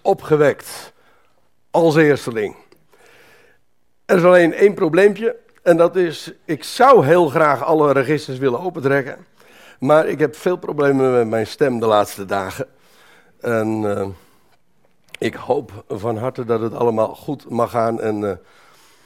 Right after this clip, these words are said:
en dat ik, eh, de tijd zo, eh, eh,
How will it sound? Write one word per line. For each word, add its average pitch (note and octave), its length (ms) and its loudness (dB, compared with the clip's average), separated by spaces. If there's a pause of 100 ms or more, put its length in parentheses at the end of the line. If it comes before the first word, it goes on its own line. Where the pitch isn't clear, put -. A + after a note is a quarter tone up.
(500)
en G#2 120 -8
dat G2 200 -6
ik, G2 220 -12
eh, G#2 80 -8 (360)
de G#2+ 220 -10
tijd A2+ 280 -2
zo, G2+ 380 -4
eh, G2+ 100 -6 (1900)
eh, - 100 -14